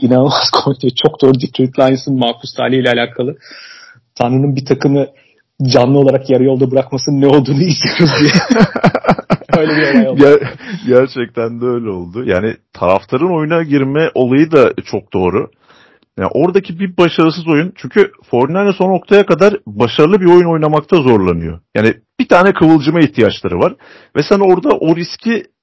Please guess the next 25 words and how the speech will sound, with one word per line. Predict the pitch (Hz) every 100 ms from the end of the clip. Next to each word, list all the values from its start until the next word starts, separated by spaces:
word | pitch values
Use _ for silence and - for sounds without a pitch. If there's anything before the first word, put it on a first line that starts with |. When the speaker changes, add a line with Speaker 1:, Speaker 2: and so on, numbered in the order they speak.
| _ _ _ _ _
Speaker 2:
gereksiz | 131 143 160 - 202
bir | 185
şekilde | 165 135 139
alıyorsun | 151 127 98 90 95 87
bence. | 82 80 85 - -
Yani | 104
dediğim | 123 135 202
gibi | 190 123 98 - _ _ -
yedi | 104 107 120 208 190 - _ _
sayıyla | - - 147 180 151 110 - _ _
üç | 160 -
sayı | - 151
arasında | 147 143 - 165 175 139 -
neredeyse | - 143 196 202
hiçbir | 208 185
fark | 185 117 -
yok. | 87
Zaten | 113 156 139 - - _ _ _
sonra, | - 127 143 139
e, | 127 123 123 120
Next | 127 135
Gen | 139 135
Stats'in | - 131 113 - 139 104 _ _ _ _ _ _ _ _ _ _ _ _
galibiyet | 120 117 120 131 139 -
yüzdesi | 117 117 120